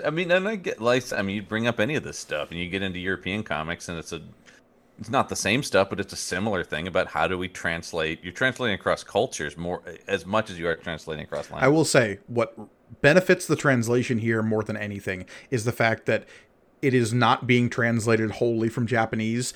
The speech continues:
Speaker 2: It is an English text being translated into Japanese back into English, so they have the original Star Wars script to fall back on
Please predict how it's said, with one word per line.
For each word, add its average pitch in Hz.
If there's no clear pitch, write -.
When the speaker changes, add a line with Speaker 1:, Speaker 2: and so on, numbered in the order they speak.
Speaker 2:
It 120
is 113
an 123
English 147
text -
being 113
translated 123
into 113
Japanese 113
back 110
into 113
English, 120
so -
they 120
have 123
the 113
original 113
Star 131
Wars 113
script -
to 165
fall 131
back 113
on 101